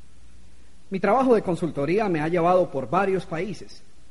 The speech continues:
y me ha dado la oportunidad de interactuar con personas provenientes de más de un centenar de países, personas con costumbres distintas,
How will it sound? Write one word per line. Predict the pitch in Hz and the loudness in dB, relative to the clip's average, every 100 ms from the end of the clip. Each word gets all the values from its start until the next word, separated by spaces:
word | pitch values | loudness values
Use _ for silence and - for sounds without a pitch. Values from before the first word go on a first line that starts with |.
| - | -8
y | 113 | -4
me | 131 | 2
ha | 160 | 4
dado | 185 180 | 6 6
la | 175 | 4
oportunidad | 147 - 135 160 147 139 180 208 | 2 0 -4 -2 0 2 2 2
de | 190 156 | 2 0
interactuar | 147 147 151 127 120 - 226 226 | 0 -2 -4 -6 -6 0 2 2
con | - 170 | -2 -4
personas | 160 139 208 190 175 | -4 -4 -2 -2 -4
provenientes | - 151 147 175 175 180 | -4 -2 0 0 0 -2
de | 160 | 0
más | 180 254 220 | 4 4 4
de | |
un | 247 247 | 2 2
centenar | 226 214 196 226 190 | 0 -2 -2 -2 -2
de | |
países, | 151 127 117 - - - - - - - - - | -4 -6 -8 -12 -14 -14 -14 -14 -14 -14 -12 -6
personas | 139 165 165 160 | -4 -2 -2 -2
con | 127 | -8
costumbres | 110 113 - 175 170 160 | -8 -12 -2 0 2 0
distintas, | 139 139 175 185 165 180 175 | -4 -6 -4 -4 -4 -6 -8